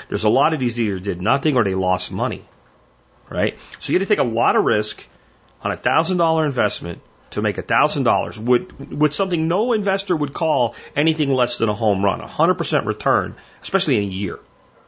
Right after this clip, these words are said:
Okay, but it's still, it's only a thousand dollars because you only invested a thousand dollars. You got it?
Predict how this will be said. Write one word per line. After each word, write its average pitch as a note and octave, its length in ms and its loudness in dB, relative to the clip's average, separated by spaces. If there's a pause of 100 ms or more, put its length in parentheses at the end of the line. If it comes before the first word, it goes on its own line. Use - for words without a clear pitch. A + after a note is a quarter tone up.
(440)
Okay, C3 100 0
but C3+ 100 4
it's C#3 100 0
still, G3+ 380 0 (260)
it's - 220 -2
only E3 540 2
a - 20 2
thousand A2+ 640 0
dollars G2+ 640 -2 (300)
because B2 320 0
you B2+ 180 -2
only D3+ 380 2
invested B2 560 0
a G#2 60 0
thousand F#2+ 560 -2
dollars. F2 680 -6 (680)
You F2 100 -4
got F#2+ 240 0
it? G3 160 -2